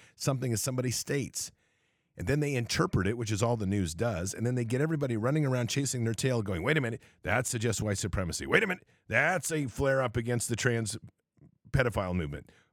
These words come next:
Wait, and wait a minute, wait a minute, wait a minute, that, that's, that's anti, anti-Semitism." What? That's all interpretations. There's zero fact involved in any of this. It's all emotional and notional. And they have the entire world, entire U S public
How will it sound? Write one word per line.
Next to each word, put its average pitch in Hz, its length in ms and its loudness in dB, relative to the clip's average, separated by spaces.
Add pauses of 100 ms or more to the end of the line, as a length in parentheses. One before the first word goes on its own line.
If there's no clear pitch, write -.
Wait, 147 180 0
and 135 160 -6
wait 196 140 4
a 214 40 -2
minute, 180 180 -2 (340)
wait 175 140 2
a - 20 4
minute, 180 180 -4
wait 165 120 -2
a - 20 -2
minute, 170 140 -4 (120)
that, 180 220 -4
that's, 165 280 0
that's 160 300 -2
anti, 139 640 0
anti-Semitism." 131 840 -2
What? 208 200 0 (480)
That's 117 260 -6
all 139 220 2
interpretations. 123 840 -2 (1200)
There's 95 140 0
zero 165 480 0
fact 139 460 -2
involved 110 360 0
in 95 80 0
any 107 200 2
of 78 100 -4
this. 73 180 -6
It's - 140 -4
all 120 260 0
emotional 147 500 2
and 139 100 2
notional. 117 460 -2 (240)
And 101 160 2
they 110 100 4
have 123 260 0
the 113 240 -4
entire 127 760 0
world, 90 460 -2 (280)
entire 123 440 0
U 135 200 0
S - 140 -2
public 95 560 0